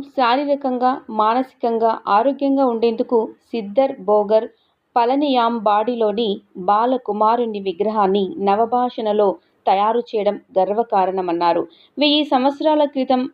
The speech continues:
పళనికి యాభై కిలోమీటర్ల దూరంలోని రెడ్యార్చాత్రం సమీపంలోని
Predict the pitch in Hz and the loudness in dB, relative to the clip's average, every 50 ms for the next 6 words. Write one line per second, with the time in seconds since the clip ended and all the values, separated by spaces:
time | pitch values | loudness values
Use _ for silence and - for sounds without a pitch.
0 | _ _ _ 247 220 220 226 247 269 277 277 277 254 240 233 262 - _ _ _ | _ _ _ -2 0 2 2 2 0 0 0 -2 -4 -4 -4 -6 -10 _ _ _
1 | _ _ _ _ - 220 226 226 233 220 247 240 240 - 226 220 247 269 285 294 | _ _ _ _ -2 0 0 0 0 0 -2 -4 -4 0 2 2 4 4 4 2
2 | 285 269 262 240 233 226 208 202 214 214 226 240 240 233 226 220 214 240 240 214 | 2 2 2 2 2 2 2 4 4 4 4 4 2 2 0 0 0 0 0 0
3 | 214 - - _ _ _ _ - 226 226 214 202 233 277 277 277 269 269 - - | -2 -6 -10 _ _ _ _ 2 2 2 2 0 0 2 2 2 0 -4 -4 -2
4 | 254 226 220 - _ - 226 226 226 226 - _ _ - 214 220 240 254 - 277 | -2 -2 -2 -4 _ -4 -2 -2 -2 -4 -8 _ _ -2 0 2 2 2 2 0
5 | 247 240 226 220 214 220 240 226 | 0 2 2 2 2 2 2 0